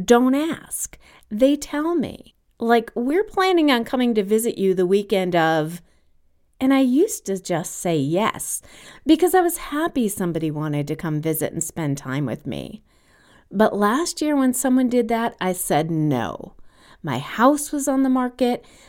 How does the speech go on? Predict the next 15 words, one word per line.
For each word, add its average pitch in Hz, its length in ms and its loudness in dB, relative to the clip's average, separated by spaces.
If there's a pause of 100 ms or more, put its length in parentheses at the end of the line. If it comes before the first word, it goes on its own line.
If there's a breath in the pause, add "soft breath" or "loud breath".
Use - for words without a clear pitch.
(160 soft breath)
I 202 80 0
was 180 160 2
in 165 100 2
the 160 60 0
middle 165 260 0
of 135 220 -2
packing 180 500 -2
and 156 180 0
moving. 254 560 2
It - 220 -4
was 226 300 -6
not 202 580 0 (100)
a 165 80 -4
good 143 280 -2
time. 90 560 -12